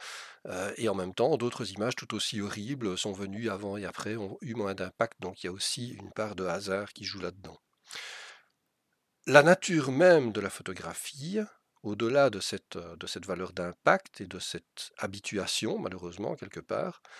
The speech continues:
euh, pose aussi la question de l'objectivité. Alors l'objectivité, c'est quelque chose de,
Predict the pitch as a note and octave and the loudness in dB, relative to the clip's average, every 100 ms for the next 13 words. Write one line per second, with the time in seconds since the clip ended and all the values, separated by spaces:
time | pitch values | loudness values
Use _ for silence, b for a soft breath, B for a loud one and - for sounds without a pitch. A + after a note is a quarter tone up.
0 | B B G2 F2 F2 - E3 F3 C#3 B2+ | B B -10 -8 -8 4 6 8 4 -2
1 | D3+ A#2+ A#2 - E3+ C3+ A2 A2+ A2 A#2 | 0 -2 -2 0 0 0 0 0 0 -6
2 | - - C3 A2+ - F#2+ - - - - | -6 -12 -12 -12 -12 -12 -16 -20 -14 -8
3 | - D#3 B2 - F2+ F2 - - - E2 | -2 -2 -2 -6 -12 -10 -8 -8 -10 -12
4 | E2 - A2+ G2+ E2+ | -6 -4 -4 -6 -10